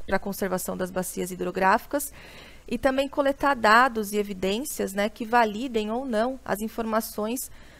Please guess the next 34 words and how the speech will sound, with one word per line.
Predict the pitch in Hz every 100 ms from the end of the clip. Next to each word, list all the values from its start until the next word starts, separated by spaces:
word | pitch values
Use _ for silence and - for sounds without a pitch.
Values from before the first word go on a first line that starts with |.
| - - -
da | 233
importância | 269 285 294 - 220 180 180
da | 220
cobertura | - 214 208 220 208
do | 202
solo, | - - 185 175 180 - - -
pra | 247
sair | 254 269
daquele | 269 - 254
senso | 254 262 240 240
comum, | - 294 311 269 262 269 214 - - -
né, | 202 233 262 -
que | 220
nós | 220
sabemos | 226 214 226 226
que | -
a |
cobertura | 233 220 220 - 240
do | 226
solo | - 233 208
é |
importante, | 214 - 208 - 294 -
mas | 269 254 269 - - - - -
o | -
quão | 269 403 480
importante | 415 269 240 254 226 -
ela | 208 190 170
é | 165 -
e | 214
por | - 254
que | -
ela | 320 294 220
é |
importante? | 196 - 202 - 175 160 - -